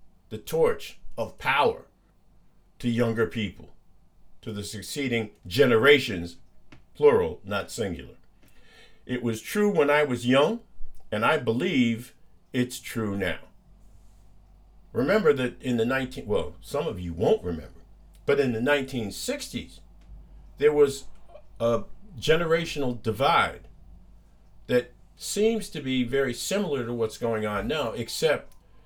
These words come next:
that the baby boomers were young then and were actually a huge cohort of the overall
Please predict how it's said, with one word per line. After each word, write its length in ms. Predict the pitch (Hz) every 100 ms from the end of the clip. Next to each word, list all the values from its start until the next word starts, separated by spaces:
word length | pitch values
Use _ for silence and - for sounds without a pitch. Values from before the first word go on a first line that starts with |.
| - - -
that 260 | 123 - - -
the 100 | 117
baby 380 | 98 151 170 147
boomers 420 | 139 135 120 101
were 100 | 107
young 500 | 101 117 165 247 143
then 280 | 90 76 - - - - - - - - - - -
and 280 | 131 127 120
were 200 | 117 120
actually 520 | 147 160 - 143 127
a 160 | 123 120
huge 680 | - - 185 247 240 165 -
cohort 600 | 156 143 127 107 - - - - - - - - - -
of 200 | 107 107
the 140 | 117 123
overall 800 | 143 156 143 131 120 117 110